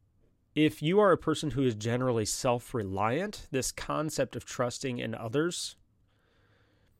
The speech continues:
is extremely foreign, and, and it, and it is for me. It does not come naturally to me, let alone trusting in someone who you don't see. Um,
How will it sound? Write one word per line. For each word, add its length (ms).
is 140
extremely 640
foreign, 600
and, 220
and 160
it, 200
and 140
it 140
is 160
for 180
me. 400
It 120
does 160
not 140
come 200
naturally 560
to 160
me, 240
let 180
alone 240
trusting 540
in 260
someone 600
who 160
you 200
don't 300
see. 500
Um, 380